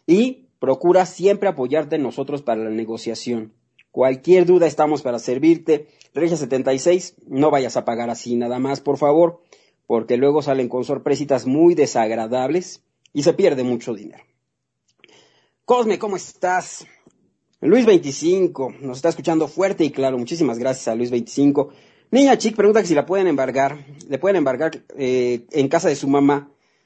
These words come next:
si todo lo que se encuentra ahí no es de ella,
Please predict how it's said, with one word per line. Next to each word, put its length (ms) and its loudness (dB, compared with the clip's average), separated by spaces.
si 180 -12
todo 220 2
lo 160 2
que 120 -4
se 100 -4
encuentra 500 -2
ahí 260 0
no 180 2
es 120 -2
de 160 2
ella, 440 -4